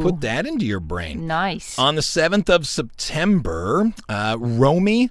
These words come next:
Speaker 1: Hunt Reverson passed away. She was a nightclub singer and inventor of the,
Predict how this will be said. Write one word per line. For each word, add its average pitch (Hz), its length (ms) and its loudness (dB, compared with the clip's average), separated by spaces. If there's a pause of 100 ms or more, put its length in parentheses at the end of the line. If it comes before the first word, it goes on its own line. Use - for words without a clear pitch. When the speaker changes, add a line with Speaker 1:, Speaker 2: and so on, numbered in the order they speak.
Speaker 1:
Hunt 151 420 -6 (160)
Reverson 135 1000 0
passed 90 380 -6
away. 85 520 -2 (320)
She - 180 -2
was 131 160 0
a 123 40 -2
nightclub 110 500 -4
singer 151 560 -2
and 120 180 -2
inventor 127 640 0
of 131 300 -2
the, 110 260 0